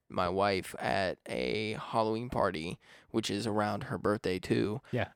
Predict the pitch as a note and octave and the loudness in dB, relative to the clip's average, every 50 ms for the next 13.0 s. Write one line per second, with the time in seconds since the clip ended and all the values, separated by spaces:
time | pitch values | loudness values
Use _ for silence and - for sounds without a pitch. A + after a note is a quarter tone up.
0 | _ - - A2+ G#2+ G#2 G2+ G2 F#2+ F2+ F2+ F#2+ F#2 F2 F2 - - - - - | _ -2 0 0 2 2 2 2 0 0 -2 -4 -8 -10 -14 -16 -18 -10 -6 -2
1 | A2 G2+ G2 G2 G2+ G2+ G#2 - G2 G#2 G#2 G#2 - - G#2+ G2+ F#2+ F2+ - - | -2 0 0 0 -2 -2 -2 -2 0 0 0 -2 0 0 2 2 2 0 0 0
2 | - A2+ A2 A2 G#2+ - - - G#2 G#2 G2 F#2+ F2+ F2+ - - - G#2+ G#2 - | 2 2 2 2 0 0 -2 -2 -2 0 2 0 0 0 0 0 2 2 2 2
3 | - A2 G#2+ - - A2+ - - - C#3+ C#3+ D#3 D#3+ E3 - - - - - - | -2 -4 -4 -2 -2 -2 0 0 -2 0 0 0 -2 -4 -6 -10 -16 -8 -2 0
4 | D#3 C#3+ F3+ F#3+ A2+ A2 A2 G#2+ G#2+ G#2+ G#2 G#2+ G#2 G2+ C3+ - _ _ _ _ | 2 2 2 2 2 2 2 2 2 0 -2 -2 -6 -8 -10 -14 _ _ _ _
5 | _ _ - - B2 A#2 A#2 A2+ G#2+ A2+ A2 G#2+ G#2 - - - _ _ - - | _ _ -2 2 4 4 4 4 4 4 4 4 2 -2 -6 -14 _ _ -6 -2
6 | - - A2 A2+ A2+ G2 - - A2+ A2+ A2 A2 G#2 - C3 A2+ A2+ A#2 B2 B2+ | 0 2 4 4 2 2 4 4 4 4 4 2 0 0 0 0 0 0 0 0
7 | A2+ A2+ A2+ A#2 - - - - _ _ - - - - A#2+ - - - D3 C#3 | 2 2 0 0 -4 -10 -16 -18 _ _ -8 -4 -2 -2 -2 -2 0 0 0 2
8 | C3+ A#2+ A#2+ B2 A#2+ B2+ C#3 D3 D3 D3 D3+ D#3 B2+ B2 A#2+ A#2 A2 A2 A2 A2 | 2 2 2 2 2 4 4 4 4 4 2 0 -2 0 2 2 4 4 4 4
9 | G#2+ A2 A2+ - - - - - - - - _ _ _ _ _ _ _ _ _ | 2 0 -4 -8 -12 -18 -20 -20 -20 -20 -20 _ _ _ _ _ _ _ _ _
10 | - - B2+ A2+ A2 - - - A2 A2 G2+ G2 G#2+ G#2+ A2+ A2 G#2+ G#2+ G#2 G#2+ | 2 6 8 8 8 6 8 8 10 10 10 8 4 6 6 8 8 8 6 6
11 | G#2+ G2+ G#2+ G#2 G#2+ G#2 F#2+ A#2+ A#2+ A#2+ A2+ A#2 A#2+ A#2 A2+ A2 A2 A2 F#2 E2+ | 4 4 2 2 0 2 6 6 8 8 8 6 4 2 4 4 4 2 2 2
12 | G2 G#2 G#2 G#2 G2 - G2+ G2+ G2+ G2+ - - G#2+ G2+ F#2+ G2 F#2+ D2 - | 0 -2 -2 -2 0 0 0 0 0 0 0 2 4 4 4 4 2 0 -2